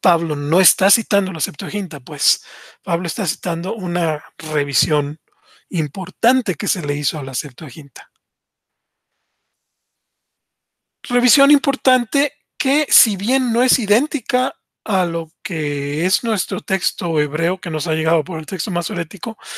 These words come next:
vemos que sí se parece mucho más el, el texto masorético. Nótese, "Cierto, con balbuceantes labios y extraña lengua hablará él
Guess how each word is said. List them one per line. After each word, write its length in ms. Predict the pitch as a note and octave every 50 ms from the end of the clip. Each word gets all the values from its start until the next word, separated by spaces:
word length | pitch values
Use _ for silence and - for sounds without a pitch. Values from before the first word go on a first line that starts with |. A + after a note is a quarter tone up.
| - - - _
vemos 340 | - F#3+ G#3 G#3+ A#3 C4+ -
que 140 | - - F#3+
sí 280 | - - - - B3 A3+
se 120 | - A#3
parece 340 | D#3+ F3 F3 F3 F#3 F3 A3
mucho 300 | F#3+ F3 F3 - - G3+
más 340 | F#3+ A3+ B3 - - - -
el, 180 | F3 D3 C3+ - - - - - - - _ _
el 240 | - E3 D#3+ D3+ -
texto 280 | - E3+ C#3+ - -
masorético. 800 | F#3 D3+ D3 - - D#3 D#3 D#3 - - - - - - - _ _ _ _ _ _ _ _ _ _ _ _ _ _ _ _ - _ _ _ _ _ -
Nótese, 580 | F3 D#3+ E3+ D#3 - F#3+ - - D#3+ B2+ - _ _ _ _ _ _ _ _ _ _ _ _ _
"Cierto, 580 | - - - - A3 A3+ G#3 - - - E3+ D#3
con 240 | - - F3 E3+
balbuceantes 800 | D#3+ E3 D#3+ E3 D3+ D#3 - - G#3+ G3+ G3 F3 - A3 F#3+ G3+
labios 580 | G#3 G3+ G3+ F#3+ F#3+ F#3 F#3+ G3+ G3 F#3 - -
y 60 | F3
extraña 480 | D3 - - - - F#3 F#3 F#3 G3
lengua 360 | G3 F#3 F3+ F3 F3 F3 F#3 - -
hablará 720 | - F3+ F3 D#3+ D3 D#3 D#3 D3+ D3 D3+ D#3 E3+ E3 - - - _ _ _ _ _ _ _ _ _ _ _ - _ _ _ _ _ _
él 440 | - F#3 F3+ E3+ E3 E3+ F3+ F3+